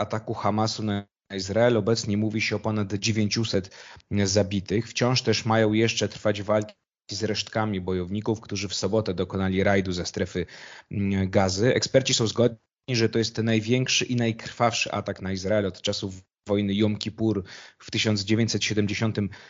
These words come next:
trzecim roku. Świat obiegły, no, już nie będę o nich opowiadał, nagrania tego, co, e, bojownicy Hamasu,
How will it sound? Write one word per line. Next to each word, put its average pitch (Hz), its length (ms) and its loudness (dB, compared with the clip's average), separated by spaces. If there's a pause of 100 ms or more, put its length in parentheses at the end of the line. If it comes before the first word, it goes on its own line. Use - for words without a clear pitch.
(500)
trzecim 110 460 4
roku. 127 240 4
Świat 117 340 0
obiegły, 107 480 0 (320)
no, 104 160 -6
już 101 160 -6
nie 104 80 -2
będę 107 240 0
o 101 40 -2
nich 98 240 -8 (100)
opowiadał, 107 440 2
nagrania 104 540 2
tego, 101 300 -2
co, 113 360 2 (360)
e, 107 240 2
bojownicy 107 500 2
Hamasu, 107 440 0